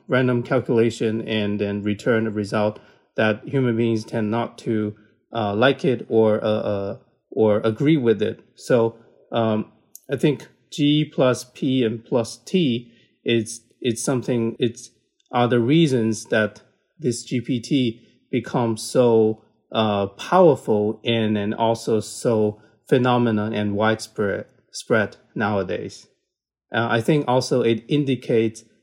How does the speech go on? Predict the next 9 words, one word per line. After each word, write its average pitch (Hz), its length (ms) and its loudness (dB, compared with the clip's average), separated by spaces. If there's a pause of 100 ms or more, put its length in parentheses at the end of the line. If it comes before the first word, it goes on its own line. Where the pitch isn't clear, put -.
(140)
a 120 140 0
huge 151 580 -2 (460)
uh, 120 140 -2
actually, 131 360 2
I 120 80 6
would 120 220 0
say 120 300 0
a 120 80 -2
landmark 117 800 -2